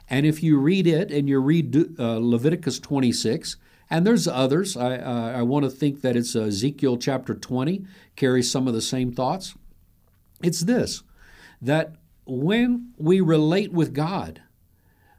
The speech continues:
then blessings come out of relationship with Him, not out of our works. But He's so serious about His holiness,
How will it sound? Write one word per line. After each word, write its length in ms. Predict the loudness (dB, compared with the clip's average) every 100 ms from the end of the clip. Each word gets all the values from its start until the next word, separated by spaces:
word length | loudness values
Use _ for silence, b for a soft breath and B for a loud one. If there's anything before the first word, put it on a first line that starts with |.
| -4
then 400 | 0 0 -2 -10 -8
blessings 640 | -2 0 2 2 0 0
come 600 | -4 -4 0 0 -2 -4 -4
out 160 | 0
of 80 | 4
relationship 800 | 4 4 2 0 -2 -2 -6 -6
with 140 | -8
Him, 300 | -8 -10 -12 -18 _ _ _ _ _
not 280 | -2 -2 0
out 180 | 0 0
of 120 | 2
our 160 | 2 2
works. 560 | 2 0 -4 -12 -18 _ b b b -4
But 380 | 0 0 -2 -10 _
He's 400 | -8 -2 -2 0
so 180 | 0 0
serious 760 | 0 -2 0 0 -2 -4 -6 -6
about 260 | -4 -2
His 140 | -2 -2
holiness, 640 | -2 0 -2 -4 -8